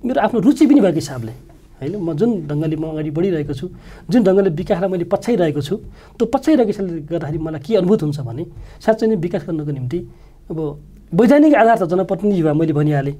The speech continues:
हाम्रोमा त्यस्तो एउटा ट्रेन्ड छ, तर नभए बाहिर बसेर पनि त काम गर्न सकिन्छ भन्ने कुराको पुष्टि आज हामीले गरेका छौँ नि त। त्यसले गर्दाखेरि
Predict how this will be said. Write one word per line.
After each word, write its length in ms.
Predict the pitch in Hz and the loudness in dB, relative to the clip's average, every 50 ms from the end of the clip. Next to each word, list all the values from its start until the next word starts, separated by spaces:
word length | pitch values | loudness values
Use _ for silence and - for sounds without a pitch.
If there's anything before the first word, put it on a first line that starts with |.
| - | -4
हाम्रोमा 260 | 156 156 175 165 165 | 0 2 2 2 2
त्यस्तो 240 | 156 - 131 - 170 | 0 -4 -6 -6 -4
एउटा 180 | 143 143 143 - | -4 -4 -4 0
ट्रेन्ड 260 | - 190 185 151 143 | 2 4 4 4 2
छ, 60 | - 123 123 - - - - - - - - | -2 -8 -10 -12 -16 -20 -20 -20 -18 -2 2
तर 280 | 240 233 208 202 - - - - _ _ - - | 2 2 2 0 -4 -14 -20 -20 _ _ -4 0
नभए 180 | 220 240 233 196 | 2 2 2 4
बाहिर 280 | 165 214 247 269 262 | 4 4 4 4 2
बसेर 240 | 226 214 - - 175 | 0 0 -2 -2 -6
पनि 140 | 175 208 247 | -6 -6 -6
त 60 | 240 | -6
काम 200 | 226 - 180 165 | -4 -4 -2 -2
गर्न 120 | 156 151 147 | -2 -4 -4
सकिन्छ 360 | - - 131 131 127 - 147 | -6 -6 -8 -8 -10 -10 -10
भन्ने 260 | 120 123 127 139 135 | -8 -8 -8 -8 -8
कुराको 280 | 127 - 135 131 139 135 | -10 -10 -12 -10 -12 -12
पुष्टि 260 | 131 147 143 - 190 | -14 -14 -12 -8 -8
आज 100 | 160 143 | -4 -2
हामीले 180 | 151 156 156 | -2 -2 2
गरेका 240 | 143 202 240 254 240 | 4 4 4 4 2
छौँ 180 | - - 139 117 | -2 -2 -6 -8
नि 60 | 113 | -8
त। 40 | 143 | -8
त्यसले 220 | 147 - 170 165 | -6 -4 -4 -4
गर्दाखेरि 360 | 151 147 143 - - 151 170 | -4 -6 -8 -8 -8 -8 -10